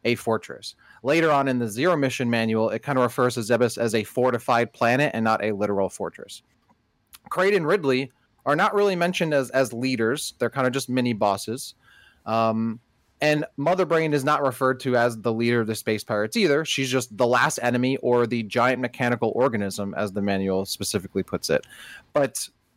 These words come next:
it's safe to assume that anything on Zebes, I mean, is it safe to assume that everything on Zebes, or at least in those areas of the game that we play in, are Space Pirates since they're in the fortress?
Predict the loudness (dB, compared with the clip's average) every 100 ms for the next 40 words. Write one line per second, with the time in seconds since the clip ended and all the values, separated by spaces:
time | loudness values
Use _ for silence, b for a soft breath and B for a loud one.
0 | _ _ -8 -4 0 0 0 -2 2 2
1 | 2 0 2 2 4 2 2 2 2 2
2 | -2 -6 -6 -2 -2 0 -2 -2 0 0
3 | 2 -2 0 0 2 2 2 2 0 0
4 | 0 0 -2 -10 -2 0 2 0 0 0
5 | 2 2 2 0 -4 -4 0 0 0 -2
6 | 0 0 2 0 0 -2 -4 -4 -4 0
7 | 0 0 -4 -2 -2 0 0 -2 -2 -2
8 | 0 0 0 -8